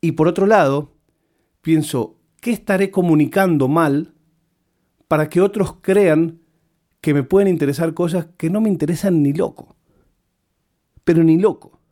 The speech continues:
Es muy asombroso. También tengo un amigo que cuando habla de mí con mucho cariño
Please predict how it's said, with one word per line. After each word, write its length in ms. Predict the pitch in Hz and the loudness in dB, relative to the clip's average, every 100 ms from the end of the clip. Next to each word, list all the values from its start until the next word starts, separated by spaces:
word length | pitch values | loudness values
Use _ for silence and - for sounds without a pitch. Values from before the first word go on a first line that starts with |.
| _ _ _ _ _ _ _ _ | _ _ _ _ _ _ _ _
Es 100 | 165 | 0
muy 240 | 175 220 233 | 2 2 2
asombroso. 680 | 160 131 147 165 - 92 _ _ _ _ _ _ _ _ _ _ _ | 0 -2 -2 -2 -6 -16 _ _ _ _ _ _ _ _ _ _ _
También 260 | 147 170 185 | 0 0 0
tengo 120 | 220 | -2
un 80 | 208 | 0
amigo 380 | 226 240 220 - _ _ _ _ - | 2 2 2 -4 _ _ _ _ -2
que 360 | 151 151 - _ - | 0 0 -6 _ -12
cuando 680 | - 151 147 143 139 - _ - | -2 2 4 4 2 -2 _ -2
habla 300 | 196 214 196 | 0 2 2
de 100 | 190 | 0
mí 180 | 220 | -2
con 160 | 185 135 | -4 -4
mucho 240 | 156 165 | -2 -4
cariño 600 | 165 151 220 208 185 180 | -2 -2 -2 -2 -2 -2